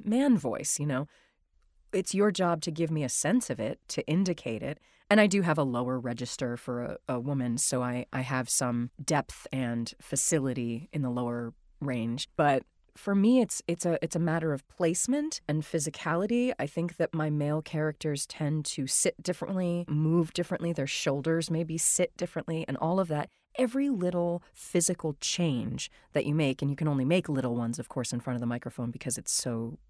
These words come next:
sensitive, but every little physical change changes the sound. It changes the instrument, so it changes what you hear. So I do rely a lot on, on my own physicality to be able to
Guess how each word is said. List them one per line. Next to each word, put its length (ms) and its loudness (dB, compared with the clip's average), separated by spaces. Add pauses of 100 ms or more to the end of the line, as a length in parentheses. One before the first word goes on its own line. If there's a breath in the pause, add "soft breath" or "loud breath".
sensitive, 580 -4 (160)
but 140 4
every 180 2
little 260 0
physical 400 -4
change 640 -4 (420)
changes 400 2
the 100 -6
sound. 500 -4 (400)
It 120 2
changes 400 4
the 180 -4
instrument, 580 -2 (520)
so 180 2
it 100 0
changes 640 -2 (420)
what 140 -2
you 80 -6
hear. 520 -10 (160 soft breath)
So 200 0
I 60 2
do 180 -2
rely 280 -2
a 80 0
lot 180 -2
on, 300 -4 (160)
on 100 0
my 140 0
own 160 -2
physicality 840 -6 (440 soft breath)
to 140 -6
be 160 2
able 180 -2
to 440 -4